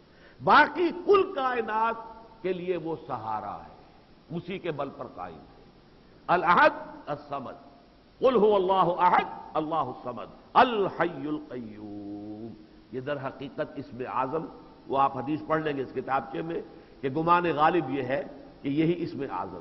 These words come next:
ہے۔ یہی وجہ ہے کہ آپ نے بعض شاید اللہ والوں کو دیکھا ہو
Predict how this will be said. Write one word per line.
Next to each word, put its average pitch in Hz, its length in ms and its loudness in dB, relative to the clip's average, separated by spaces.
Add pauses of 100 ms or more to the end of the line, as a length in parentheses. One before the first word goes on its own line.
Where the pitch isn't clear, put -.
(100)
ہے۔ 85 40 -14
یہی 147 200 2
وجہ 156 240 0
ہے 151 60 2
کہ 151 120 -4
آپ 139 260 0
نے 147 60 -4
بعض 131 280 2 (800)
شاید 151 240 4
اللہ 143 180 2
والوں 147 320 2
کو 151 140 -2
دیکھا 135 340 0
ہو 117 360 -4